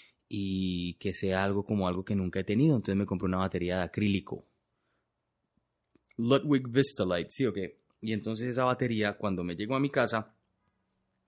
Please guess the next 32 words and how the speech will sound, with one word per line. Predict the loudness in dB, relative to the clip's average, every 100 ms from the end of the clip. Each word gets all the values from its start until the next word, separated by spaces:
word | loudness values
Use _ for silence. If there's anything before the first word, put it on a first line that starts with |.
| _ -4
en | 0
Austin, | 0 -2 -6 -6 _ _ -20 _ _ _
como | -10 -8
que, | -10
"Mierda, | -10 -8 -6 -8 -10 -14 -14
la | -16 -14
cagué, | -14 -10 -8 -8
huevón. | -8 -10 -12 -16 -18 _ _ _ -20 -20 -20 -10
Esta | -4 -2
batería, | -2 -2 -2 -2
estas | -2 -4 -2
son | 0
las | 2
mismas | 4 4 4 2
medidas | 2 0 -2
de | -4 -4
John | -2 -2
Bonham", | 0 0 0 -2
y | -2
John | -4 -4
Bonham | -4 -2 -2
era | -2
mucho | 0 0 0 -2
más | -2 -2
alto | -2 -4 -6
que | -6
yo. | -6 -6 -10 _ _ _ -20 -20 -20 -10
El | -8 -2
bombo | 0 2 2 0 -6
es | -14 -6
de | -4
veintiséis, | -2 -4 -6 -2 0 -2 -4 -6 -6 -10